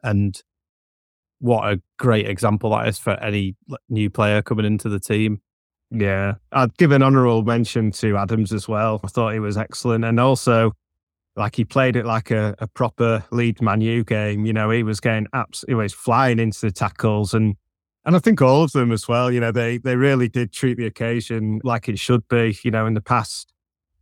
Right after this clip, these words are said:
Speaker 2: under Bielsa, we, you know, we were rabbits in headlights, and, you know, just, it was just an absolute disaster. But today, they just, they just played it perfectly. Every single one of them was completely at it. It was just brilliant. So, yeah,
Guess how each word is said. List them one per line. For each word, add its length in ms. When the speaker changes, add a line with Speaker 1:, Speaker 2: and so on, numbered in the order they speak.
Speaker 2:
under 180
Bielsa, 680
we, 420
you 100
know, 140
we 120
were 220
rabbits 440
in 80
headlights, 880
and, 420
you 120
know, 140
just, 340
it 80
was 180
just 200
an 100
absolute 360
disaster. 480
But 180
today, 520
they 120
just, 220
they 120
just 200
played 220
it 140
perfectly. 760
Every 200
single 320
one 140
of 80
them 160
was 140
completely 580
at 260
it. 200
It 100
was 420
just 240
brilliant. 640
So, 160
yeah, 320